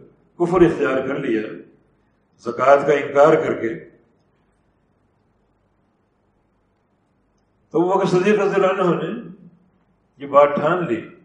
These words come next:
اور یہ عزم فرما لیا کہ ان سے قتال کرنا ہے اور ان کو سزا دینی، کیونکہ جو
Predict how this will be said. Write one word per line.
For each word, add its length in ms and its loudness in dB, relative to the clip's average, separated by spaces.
اور 140 -14
یہ 80 -8
عزم 300 -4
فرما 260 -6
لیا 240 -8
کہ 100 -12
ان 100 -18
سے 200 -14
قتال 420 -4
کرنا 240 -10
ہے 80 -18
اور 80 -4
ان 120 -4
کو 120 0
سزا 300 -2
دینی، 300 -6
کیونکہ 340 -2
جو 140 0